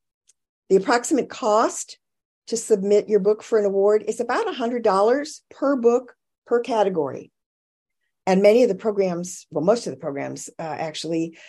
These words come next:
encourage you to submit your book to multiple categories if you'd like to, 'cause of course that enhances their revenues. It also enhances the, the, it increases the amount of judging work needed doing, but,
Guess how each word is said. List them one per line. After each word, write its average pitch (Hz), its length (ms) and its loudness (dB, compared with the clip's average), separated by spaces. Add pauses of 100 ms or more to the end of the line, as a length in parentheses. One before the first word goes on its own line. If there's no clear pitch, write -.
(160)
encourage 190 800 2 (180)
you 190 260 -4
to 185 280 -6
submit 190 360 -2
your 208 100 2
book 196 200 -6
to - 80 -8
multiple 190 380 -4
categories 190 600 0
if 170 160 -6
you'd 165 120 -4
like 151 240 0
to, 117 260 -10
'cause - 180 -10
of 180 80 -18
course 147 220 -10
that 151 180 -6
enhances 151 480 -6
their 135 120 -6
revenues. 131 600 -8 (760)
It 156 100 -2
also 120 260 -6
enhances 143 440 -6
the, 160 160 -8
the, 190 240 0
it 160 200 -2
increases 180 440 -4
the 160 80 -2
amount 139 220 -4
of 123 140 -14 (240)
judging 233 320 2
work 160 180 2
needed 143 340 -2
doing, 139 360 -4
but, 131 200 0